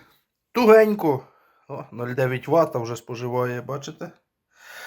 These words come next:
Для того, щоб цю розетку нам використовувати, треба встановити програму.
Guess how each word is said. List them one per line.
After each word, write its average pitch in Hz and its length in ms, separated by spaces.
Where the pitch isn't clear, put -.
Для 147 120
того, 269 240
щоб 208 240
цю 240 160
розетку 208 520
нам 165 200
використовувати, 151 1000
треба 208 260
встановити 175 600
програму. 151 720